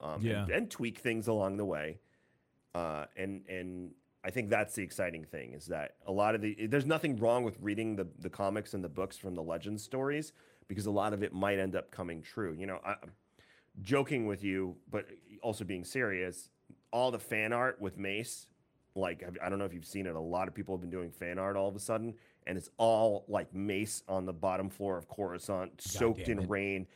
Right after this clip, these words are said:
Speaker 1: his hands cut off. He's got, like,
Speaker 2: <laughs>
Speaker 1: scars all over him. His eyes are red 'cause, you know, he toys with the dark side. Um, so I have a feeling, whether you like it or not, Tim, Mace is, is,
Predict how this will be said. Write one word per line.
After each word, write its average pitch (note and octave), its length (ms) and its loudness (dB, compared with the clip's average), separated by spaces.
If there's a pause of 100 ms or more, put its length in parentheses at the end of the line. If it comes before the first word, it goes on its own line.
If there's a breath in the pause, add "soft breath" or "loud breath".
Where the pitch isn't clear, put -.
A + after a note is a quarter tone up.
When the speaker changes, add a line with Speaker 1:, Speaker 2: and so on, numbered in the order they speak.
(100)
Speaker 1:
his G2 160 0
hands G#2+ 340 0
cut G#2+ 220 4
off. G2 340 6
He's F#2+ 160 -4
got, F#2+ 200 4
like, F#2+ 180 4
Speaker 2:
<laughs> - 80 -2
Speaker 1:
scars A2+ 460 4
all A2 220 8 (100)
over A2 260 0
him. G#2+ 160 0 (280 loud breath)
His G#2 240 -2
eyes G#2+ 320 4
are A2 100 6
red G2+ 360 6
'cause, F2 320 -6
you F#2+ 120 -4
know, F2+ 140 -2
he F#2 140 -4 (180)
toys G2+ 260 2
with G#2+ 120 0
the G#2 40 -4
dark F#2+ 260 4
side. G#2+ 300 0 (480 soft breath)
Um, F2+ 460 0 (260)
so G2+ 500 2 (1200 soft breath)
I F3 220 8
have F3 220 6
a D#3 80 6
feeling, D#3 760 6
whether D3 220 6
you D#3 160 8
like B2+ 260 6
it D#3 80 6
or C#3 80 8
not, B2 340 6
Tim, D#3 340 4
Mace A#2 280 2
is, G#2+ 300 -4
is, G2 320 -2